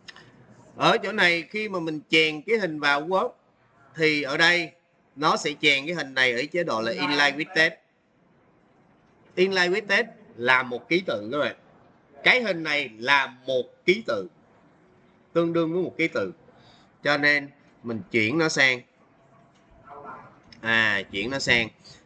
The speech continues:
chuyển nó sang chế độ ví dụ như là behind hoặc là in front. Mình cho behind text. Ở chỗ này nè, ngay tại lúc này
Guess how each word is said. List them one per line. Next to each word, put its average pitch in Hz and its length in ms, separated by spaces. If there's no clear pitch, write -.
chuyển 139 200
nó 240 100
sang 196 320
chế 226 120
độ 143 220
ví 196 160
dụ 147 140
như 151 300
là 135 440
behind 135 540
hoặc 113 260
là 104 160
in 120 240
front. 117 220
Mình 117 180
cho 131 160
behind 120 440
text. 123 200
Ở 170 160
chỗ 202 140
này 175 200
nè, 156 220
ngay 226 400
tại 147 220
lúc 233 140
này 156 320